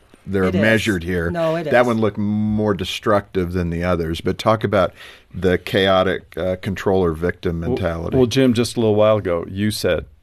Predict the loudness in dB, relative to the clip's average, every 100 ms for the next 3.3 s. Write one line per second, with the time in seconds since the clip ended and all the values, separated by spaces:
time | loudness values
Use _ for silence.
0 | _ _ -2 -2 2 2 4 2 -2 -4
1 | -4 -2 -2 0 0 0 -2 -10 _ -4
2 | -2 -2 -4 -12 _ _ -2 0 2 0
3 | 0 -2 -6